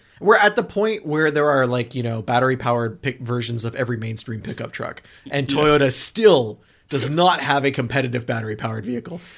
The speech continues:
Speaker 1: That is
Speaker 2: Or
Speaker 1: abs-,
Speaker 2: competitive pickup truck.
Speaker 1: that is absurd, yeah. Both of those things are true. That is absurd.
Speaker 2: <laughs> Okay. All right. Um, I think that's what I've got for this week's episode. I think everyone's got the point.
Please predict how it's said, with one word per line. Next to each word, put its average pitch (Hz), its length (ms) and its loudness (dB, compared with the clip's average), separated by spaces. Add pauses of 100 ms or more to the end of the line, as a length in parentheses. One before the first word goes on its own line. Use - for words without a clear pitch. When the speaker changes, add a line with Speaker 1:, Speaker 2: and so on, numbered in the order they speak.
Speaker 1:
That 190 160 4
is 165 120 6
Speaker 2:
Or 165 80 8
Speaker 1:
abs-, - 100 0
Speaker 2:
competitive 135 380 -2
pickup 110 320 -10
truck. 95 300 -14
Speaker 1:
that 196 140 4
is 202 140 2
absurd, 220 400 -2
yeah. 214 280 0 (400)
Both 175 160 -6
of 196 40 -12
those 175 180 -2
things 156 180 -8
are 151 80 -4
true. 127 240 -4
That 135 180 -2
is 139 120 -2
absurd. 123 340 -4 (380)
Speaker 2:
<laughs> - 120 -8 (300)
Okay. 127 500 -4 (340)
All 180 200 6
right. 131 260 4 (400)
Um, 175 560 2
I 180 140 2
think 214 260 -2
that's 175 260 0
what 170 120 -6
I've 151 180 -2
got 143 240 0
for 151 80 -6
this 131 180 -8
week's 131 240 -10
episode. 113 680 -4
I 135 100 2
think 185 220 -2
everyone's 156 360 0
got - 220 0
the 139 80 -12
point. 123 480 -8